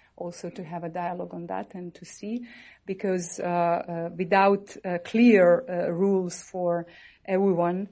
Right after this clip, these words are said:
who participates, for instance, in W T O, we, I think, I, I fear we will find ourselves, uh,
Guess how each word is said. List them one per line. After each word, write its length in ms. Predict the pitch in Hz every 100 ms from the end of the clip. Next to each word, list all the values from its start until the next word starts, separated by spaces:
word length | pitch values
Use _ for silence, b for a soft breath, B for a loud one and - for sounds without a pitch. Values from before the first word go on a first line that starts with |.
| _ _ -
who 160 | 175
participates, 840 | 160 160 - 185 - - 170 170 -
for 120 | -
instance, 380 | 175 - 175 -
in 80 | 175
W 340 | 175 180 180
T 280 | 170 185 175
O, 240 | 190 214 B B B _
we, 220 | 180 175
I 160 | - 180
think, 380 | 202 185 - -
I, 260 | 185 180 175
I 140 | 196 190
fear 340 | - 208 190
we 160 | 180 180
will 200 | 180 175
find 320 | 185 180 175
ourselves, 720 | 175 170 - 170 165 - -
uh, 220 | 180 170